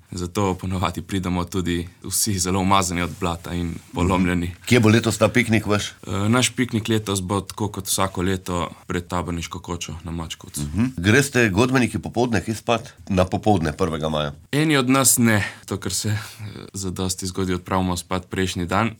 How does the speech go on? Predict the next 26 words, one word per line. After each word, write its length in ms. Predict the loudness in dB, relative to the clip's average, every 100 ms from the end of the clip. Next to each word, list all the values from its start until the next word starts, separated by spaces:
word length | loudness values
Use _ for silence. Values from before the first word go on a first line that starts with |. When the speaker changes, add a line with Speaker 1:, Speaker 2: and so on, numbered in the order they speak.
| -8
Speaker 1:
Večina 480 | -4 -2 0 2 2
jih 160 | 2
gre 240 | -2 -2 0
na 140 | -2
kresovanja 720 | -2 -4 -2 2 2 2 -2 -4
in, 260 | -4 0 0
eh, 160 | 2 0 -2 -8
pride 300 | -6 -2 -2
potem 400 | -4 -8 -8 -8
tudi 260 | -6 -4 -4
zelo 260 | -4 -6 -6
pozno 320 | -6 -6 -6
domov 320 | -4 -2 0
ali 100 | -2
pa 120 | -4
sploh 260 | -6 -6 -8
ne 100 | -8
gre 160 | -8 -8
spat 440 | -6 -4 -4 -4
in 100 | -8
pride 240 | -4 -2
direkt 360 | -2 -2 -4 -4
na 80 | -6
budnico. 540 | -4 -4 -4 -6 -8 -10
Tako 320 | -14 -8 -4
da 280 | 0 2 0